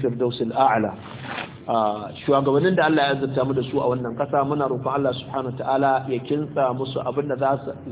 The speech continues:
za su aiwatar da zai amfane mu duniya da lahira. Mu kuma Allah ka sa mu zama masu biyayya a gare su akan abin da bai saba wa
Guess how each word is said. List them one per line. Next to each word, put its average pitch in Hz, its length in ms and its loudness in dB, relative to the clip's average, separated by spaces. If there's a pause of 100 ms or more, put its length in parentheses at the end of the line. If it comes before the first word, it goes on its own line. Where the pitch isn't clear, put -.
(280)
za 143 260 4
su 131 140 -6
aiwatar 143 560 2 (580)
da 123 140 -2
zai 151 160 4
amfane 127 560 0
mu 131 80 0
duniya 139 420 2
da 117 80 0
lahira. 107 380 -2 (560)
Mu 139 140 0
kuma 147 340 2
Allah 147 260 2
ka 120 200 -4
sa 143 400 4 (720)
mu 120 120 -6
zama 139 240 2
masu 135 360 2
biyayya 143 500 2
a 123 40 -2
gare 135 260 0
su 151 120 -4
akan 135 360 -2
abin 143 200 -2
da 143 60 2
bai 123 240 -2
saba 143 320 4
wa 120 240 2